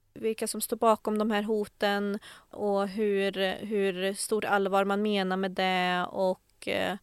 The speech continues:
man byter lås på hennes bostad och menar att hon kan återvända dit.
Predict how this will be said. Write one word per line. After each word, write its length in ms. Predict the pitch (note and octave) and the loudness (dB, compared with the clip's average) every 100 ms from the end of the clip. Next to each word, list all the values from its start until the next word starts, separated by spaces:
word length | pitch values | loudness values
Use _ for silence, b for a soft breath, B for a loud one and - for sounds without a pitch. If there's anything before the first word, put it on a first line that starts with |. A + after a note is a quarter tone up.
| _ | _
man 180 | G#3+ G#3+ | -2 0
byter 200 | A3 A3+ | 2 0
lås 320 | A3 G#3 G#3 | 2 2 0
på 100 | - | -2
hennes 220 | A3 F#3+ - | -4 -6 -4
bostad 460 | G3+ - E3+ F#3 | -2 -2 -2 -2
och 80 | G#3+ | -2
menar 280 | G#3+ F#3+ E3+ | -2 -2 -2
att 100 | F#3 | -4
hon 140 | F#3+ | -6
kan 140 | G3+ G3+ | -6 -2
återvända 520 | F#3+ - E3+ F#3+ G#3 | -4 -4 -6 -2 -2
dit. 400 | F3+ G3+ - | -2 -6 -8